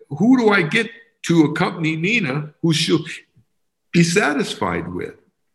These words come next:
So I call, guess who I call? Wendy Melvoin's dad, Mike Melvoin. Okay? Mike Melvoin's not only a jazz pianist, but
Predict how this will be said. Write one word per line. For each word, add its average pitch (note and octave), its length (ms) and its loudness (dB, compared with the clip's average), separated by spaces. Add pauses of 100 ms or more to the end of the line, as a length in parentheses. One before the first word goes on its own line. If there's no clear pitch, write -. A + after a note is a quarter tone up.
(600)
So - 280 0
I C3 120 0
call, F3+ 440 -4
guess E3+ 260 -2
who F#3+ 120 -2
I E3 80 -2
call? - 640 -6 (580)
Wendy F#3 380 2
Melvoin's D#3+ 640 0
dad, F2+ 360 0
Mike A2 260 0
Melvoin. F#2+ 580 -6 (1600)
Okay? F2+ 440 -2 (260)
Mike A2 200 0
Melvoin's C#3 600 0
not C3 140 0
only C#3 220 0
a G#2 60 0
jazz G#2+ 340 -2
pianist, B2 560 -4
but F#2+ 220 -2